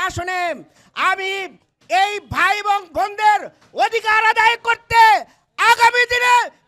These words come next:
যে কোনো ধরনের ত্যাগ স্বীকার করতে আমি প্রস্তুত রয়েছি। সংগ্রামী ভাই এবং বন্ধুগণ, আগামীর যে নির্বাচন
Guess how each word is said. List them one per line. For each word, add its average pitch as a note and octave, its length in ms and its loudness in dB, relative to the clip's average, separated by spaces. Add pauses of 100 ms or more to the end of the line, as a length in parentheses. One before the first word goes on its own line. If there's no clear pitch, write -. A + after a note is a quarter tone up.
(120)
যে A4+ 100 8 (160)
কোনো G#4 180 -8 (120)
ধরনের F#4 460 0 (420)
ত্যাগ G4 260 0 (120)
স্বীকার E4+ 260 -8 (100)
করতে E4+ 280 -10
আমি D#4 100 -8 (100)
প্রস্তুত D#4 380 -8 (100)
রয়েছি। C#4 340 -10 (640)
সংগ্রামী D4 460 -12
ভাই C#4+ 180 -6
এবং D4+ 120 -10 (120)
বন্ধুগণ, D#4 440 -8 (500)
আগামীর C#4+ 540 -6
যে D4 140 -6
নির্বাচন D4+ 480 -8